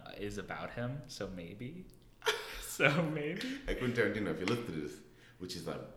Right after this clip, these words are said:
Speaker 2: point zero zero nine chance.
Speaker 1: Chance, yeah.
Speaker 2: We love you, man.
Speaker 1: We love you.
Speaker 2: Hey, keep doing the feet thing.
Speaker 1: <laughs>
Speaker 2: Yeah, we, we might not enjoy feet, but, hey, if you do what you love.
Speaker 1: Do, do what you
Speaker 2: And
Speaker 1: love.
Speaker 2: for all my,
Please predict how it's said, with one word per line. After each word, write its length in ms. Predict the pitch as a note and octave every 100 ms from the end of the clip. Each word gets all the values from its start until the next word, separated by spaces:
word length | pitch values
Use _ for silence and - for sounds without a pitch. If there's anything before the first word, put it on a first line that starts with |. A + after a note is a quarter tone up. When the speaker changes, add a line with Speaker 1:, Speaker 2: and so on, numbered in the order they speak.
| - - -
Speaker 2:
point 280 | C#3+ C3 - - - - -
zero 260 | F#2 A2+ G#2+
zero 240 | G2 G2
nine 360 | F#2 F2+ E2+ F2 F2
chance. 460 | - D#3 A#2 G2+
Speaker 1:
Chance, 180 | - -
yeah. 220 | G#2 F#2+ G2 - - -
Speaker 2:
We 120 | F2
love 180 | G2 E2
you, 60 |
man. 240 | D2 C#2 C2 -
Speaker 1:
We 100 | A#2+
love 260 | B2+ C#3+ A#2
you. 80 | F#2
Speaker 2:
Hey, 120 | G2+
keep 220 | - D#3+
doing 160 | D#3+ D#3+
the 80 | A2
feet 300 | B2 A#2+ -
thing. 200 | - - - - - - G3
Speaker 1:
<laughs> 160 | - - - - - - -
Speaker 2:
Yeah, 140 | F2+ F#2
we, 220 | F2+ A2
we 200 | A2 D3+
might 280 | F3 F3 - E3+
not 120 | D#3+
enjoy 280 | D3+ C#3 E3
feet, 400 | D#3+ F3+ - E3+
but, 120 | E3+ - -
hey, 260 | - - -
if 60 |
you 220 | B2+ C3+ - - -
do 100 | D3+
what 180 | G#2 -
you 40 |
love. 360 | D#2+ D#2+ - - C#3+
Speaker 1:
Do, 140 | C#3 - - D#3+
do 80 | F3+
what 160 | G3+
you 60 | D3
Speaker 2:
And 100 | D3
Speaker 1:
love. 120 | D3
Speaker 2:
for 60 | -
all 360 | F#3 C#4+ -
my, 160 | A#2+ B2